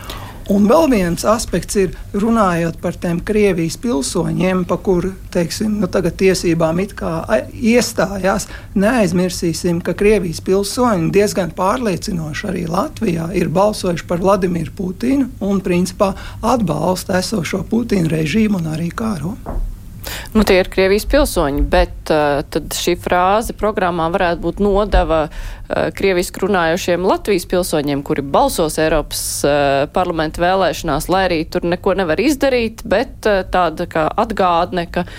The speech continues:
Speaker 2: mēs par jums domājam.
Speaker 1: Principā, jā, nu, protams, varbūt ne tāda nodeva, bet, eh, viņi mēģina, teiksim, mobilizēt, eh, šo te vietējo krievu vēlētāju. Bet la-, labi zinot, ka īstenībā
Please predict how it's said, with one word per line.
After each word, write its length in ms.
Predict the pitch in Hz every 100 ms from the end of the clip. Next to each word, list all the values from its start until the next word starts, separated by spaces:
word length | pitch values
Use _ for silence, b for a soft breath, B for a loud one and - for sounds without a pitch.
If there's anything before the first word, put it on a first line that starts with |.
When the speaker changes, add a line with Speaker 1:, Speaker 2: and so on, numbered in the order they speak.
| B -
Speaker 2:
mēs 180 | 156 -
par 120 | 214
jums 240 | 233 262 254
domājam. 560 | 269 226 - - -
Speaker 1:
Principā, 520 | 247 269 311 - 196
jā, 300 | 196 277 220
nu, 180 | 254 269
protams, 480 | - - 233 208 180
varbūt 280 | 214 202 196
ne 240 | 196 185
tāda 340 | 180 175 180 202
nodeva, 580 | 269 320 269 247 226
bet, 240 | 214 214 214
eh, 200 | 214 208
viņi 200 | 208 208
mēģina, 500 | 220 226 220 208 190
teiksim, 540 | 202 196 - 196 185
mobilizēt, 920 | 190 214 208 156 147 156 170 175 - 185
eh, 180 | 185 185
šo 220 | 185 175
te 140 | 185
vietējo 580 | 190 208 196 185 175 175 -
krievu 340 | 202 190 -
vēlētāju. 760 | 165 190 190 147 151 214 202 - B B 233
Bet 160 | 262
la-, 200 | 208 196 226
labi 320 | 214 208 190
zinot, 480 | 208 277 208 160 -
ka 100 | 190
īstenībā 920 | 220 220 202 180 175 170 160 156